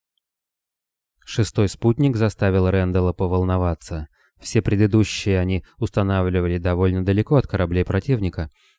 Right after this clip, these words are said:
но последние решили подкинуть поближе к врагу. Эта идея принадлежала Саймону, который оказался неплохим, в общем-то, парнем, но слишком уж инициативным.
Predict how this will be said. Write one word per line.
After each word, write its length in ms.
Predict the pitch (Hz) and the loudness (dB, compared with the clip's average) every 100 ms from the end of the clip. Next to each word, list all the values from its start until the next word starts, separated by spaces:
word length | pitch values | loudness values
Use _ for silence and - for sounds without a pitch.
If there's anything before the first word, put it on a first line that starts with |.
| - | -6
но 200 | 101 139 | -4 -2
последние 560 | 156 139 104 107 107 | -2 -2 2 2 2
решили 340 | 101 98 104 92 | 2 0 0 0
подкинуть 520 | 95 87 - 90 - | -2 -4 -2 -4 -2
поближе 420 | 92 87 87 82 | -4 -2 -4 -4
к 120 | - | -6
врагу. 420 | 90 87 85 85 - _ _ - | -2 -2 0 -4 -6 _ _ 0
Эта 400 | 107 - 95 92 | 2 2 2 2
идея 340 | 98 127 131 | 4 4 2
принадлежала 800 | 120 107 101 95 92 92 92 98 | 0 0 2 2 4 4 4 2
Саймону, 720 | - 135 113 92 87 82 - - | 0 2 4 2 0 -2 -6 -4
который 320 | 147 160 147 | 2 6 6
оказался 500 | - 123 127 120 120 | 4 4 6 4 2
неплохим, 540 | 120 123 139 131 139 | 0 2 0 2 2
в 40 | 107 | 4
общем-то, 520 | 113 - 113 101 110 | 2 0 -2 0 -2
парнем, 640 | - 143 135 95 87 78 - | 0 -2 0 -2 -2 -4 -6
но 220 | 92 107 | -4 -4
слишком 480 | - 131 - 113 104 | -2 -4 -2 -2 -2
уж 180 | 92 | -2
инициативным. 960 | 95 90 90 92 85 - 92 85 80 | -4 -4 -4 -2 -2 0 0 0 -2